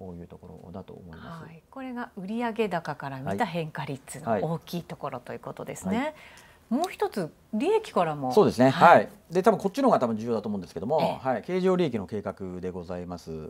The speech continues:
Speaker 1: はい。
Speaker 2: すごい数字になってますね。
Speaker 1: はい。えー、トップファイブ持ってきてますけども、
Speaker 2: はい。
Speaker 1: もうダントツ一位がですね、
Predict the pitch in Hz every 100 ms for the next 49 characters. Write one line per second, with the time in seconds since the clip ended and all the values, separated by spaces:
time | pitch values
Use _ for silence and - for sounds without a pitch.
0 | - 104 101 262 240 202 190 185 135 156
1 | 156 98 180 131 127 117 120 110 - 269
2 | 131 139 117 95 87 85 101 101 - 92
3 | 80 80 82 117 107 90 254 233 107 180
4 | 190 196 185 180 180 214 208 151 185